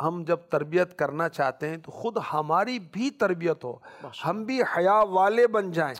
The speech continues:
Speaker 2: اللہ۔
Speaker 1: تو انشاءاللہ الکریم ہمارے بچے بھی
Speaker 2: اللہ۔
Speaker 1: با حیا ہو جائیں گے۔
Speaker 2: انشاءاللہ،
Speaker 1: اور،
Speaker 2: انشاءاللہ۔
Speaker 1: آ، ماحول بھی اس میں اثر انداز ہوتا ہے۔
Speaker 2: جی۔
Speaker 1: گھر میں آپ مدنی چینل چلائیں، انشاءاللہ اس کی برکت سے حیا آئے گی۔ آپ گھر کے اندر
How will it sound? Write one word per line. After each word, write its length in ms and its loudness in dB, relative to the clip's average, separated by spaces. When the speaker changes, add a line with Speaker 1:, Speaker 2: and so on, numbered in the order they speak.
Speaker 2:
اللہ۔ 220 -10
Speaker 1:
تو 220 -2
انشاءاللہ 600 0
الکریم 640 0
ہمارے 340 0
بچے 520 0
بھی 380 -4
Speaker 2:
اللہ۔ 180 -12
Speaker 1:
با 260 4
حیا 420 4
ہو 200 0
جائیں 320 -10
گے۔ 60 -12
Speaker 2:
انشاءاللہ، 460 -16
Speaker 1:
اور، 100 2
Speaker 2:
انشاءاللہ۔ 760 -12
Speaker 1:
آ، 20 -18
ماحول 440 -2
بھی 140 -4
اس 180 -8
میں 120 -4
اثر 240 -2
انداز 380 -2
ہوتا 320 -10
ہے۔ 100 -20
Speaker 2:
جی۔ 200 -10
Speaker 1:
گھر 140 -2
میں 160 -6
آپ 140 -2
مدنی 340 -10
چینل 320 -6
چلائیں، 400 -4
انشاءاللہ 340 -8
اس 160 -10
کی 100 -12
برکت 360 -8
سے 180 -10
حیا 280 -6
آئے 280 -10
گی۔ 120 -20
آپ 300 0
گھر 120 -2
کے 200 -2
اندر 400 0